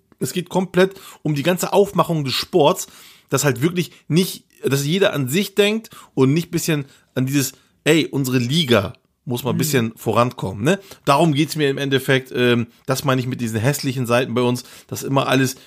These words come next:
Speaker 1: entweder super, super, super gut ist oder alles super, super, super schlecht. Es gibt wenig dazwischen, bis fast nichts. Und das fehlt mir einfach ein bisschen und, ähm, genau, das wär, fänd ich einfach zur Entwicklung einfach ganz toll.
Speaker 2: Ja,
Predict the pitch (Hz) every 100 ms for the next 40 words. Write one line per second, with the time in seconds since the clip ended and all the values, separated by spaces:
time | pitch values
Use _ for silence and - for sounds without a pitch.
0 | _ 139 135 127 131 - 135 180 175 151
1 | 143 147 131 143 147 131 170 185 175 143
2 | 131 151 135 151 165 147 143 - 139 135
3 | 135 - 165 175 - - - - - -
4 | 156 - - 131 160 202 170 139 170 160
5 | 175 160 - 143 156 143 151 175 - -
6 | - - _ - - 135 170 240 151 120
7 | - 107 107 143 165 139 143 - 135 131
8 | 131 131 131 - _ _ _ _ _ -
9 | 170 120 - - _ 151 - 170 156 135
10 | 131 85 - 156 160 143 139 - - -
11 | - 156 120 139 127 107 98 92 - 90
12 | - 98 98 135 135 127 131